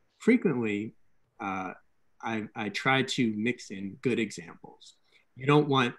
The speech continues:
this story about, um, uh, let's say, about, uh,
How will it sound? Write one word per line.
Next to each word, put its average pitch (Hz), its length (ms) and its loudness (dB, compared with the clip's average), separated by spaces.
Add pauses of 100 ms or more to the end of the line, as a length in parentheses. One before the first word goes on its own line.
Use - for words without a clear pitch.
(380)
this 156 160 6 (200)
story 90 520 -4 (320)
about, 101 580 0 (360)
um, 95 440 -6 (1080)
uh, 85 460 -10 (300)
let's - 240 -10
say, 92 300 -2
about, 90 580 -8 (360)
uh, 90 240 -8